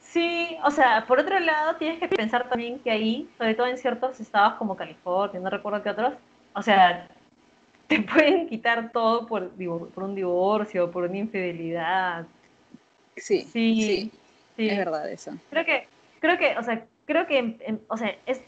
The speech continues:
Speaker 1: es una mezcla de cosas, ¿no? Es una mezcla de los hombres pensando que ya no van a poder hacerse ninguna otra flaca, <laughs> pero también una especie de miedo de que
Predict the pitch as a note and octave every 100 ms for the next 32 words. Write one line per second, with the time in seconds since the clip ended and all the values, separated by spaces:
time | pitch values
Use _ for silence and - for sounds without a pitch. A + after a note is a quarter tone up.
0 | - C5 - D#4 C4 C4+ C#4+ B3 A3+ A3
1 | G3 F3+ G3+ A3 B3+ A#3+ A#3+ C4 A#3+ A3
2 | F#3+ F3+ F3 G#3+ G#3 A3+ G3+ G3 G3+ G3+
3 | G#3+ G3 F#3+ G3+ G3+ F#3 F#3+ G3 G#3 F#3+
4 | G3+ F#3 F3+ F#3 F3+ F3+ E3+ A3+ D#4 _
5 | _ _ _ C#4+ D4+ A#3 A3 A#3+ B3 B3+
6 | B3+ A3+ B3+ A3+ G3+ G#3 G#3 G#3 G#3+ G#3+
7 | F#3+ F#3+ F3+ F3